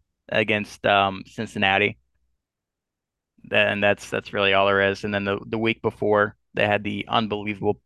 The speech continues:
lateral play. So two weeks in a row of heartbreak. They've lost four to the last five games.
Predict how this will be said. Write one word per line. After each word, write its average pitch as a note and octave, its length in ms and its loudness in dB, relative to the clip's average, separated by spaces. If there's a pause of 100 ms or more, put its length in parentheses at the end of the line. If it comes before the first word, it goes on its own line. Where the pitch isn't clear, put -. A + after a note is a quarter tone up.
(160)
lateral G#2 420 2
play. G#2 280 0
So G2+ 220 0 (140)
two D#3+ 180 0
weeks D#3+ 240 -2
in B2 80 -2
a A2+ 40 2
row G#2+ 300 4 (640)
of A#2 100 -8
heartbreak. A2+ 640 0
They've A2+ 200 -2
lost G#2+ 520 -2 (960)
four A2+ 180 -2
to A2 60 -2
the G#2+ 60 -8
last G#2 180 -2
five G#2 200 2
games. G#2 440 -6